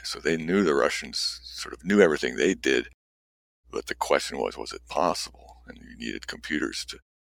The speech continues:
figure that out, and they, they got the computer working, and then, you know, now,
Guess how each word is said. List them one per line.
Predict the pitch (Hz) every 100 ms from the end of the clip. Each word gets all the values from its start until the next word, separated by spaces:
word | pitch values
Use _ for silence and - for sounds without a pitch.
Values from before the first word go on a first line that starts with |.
| _ _
figure | - - - 50
that | 50 65
out, | 101 62 73
and | 65 57
they, | 53 -
they | - - -
got | - -
the |
computer | - - 113 120
working, | 64 78 85
and | 76 69
then, | 71 -
you | 80
know, |
now, | 67 69 76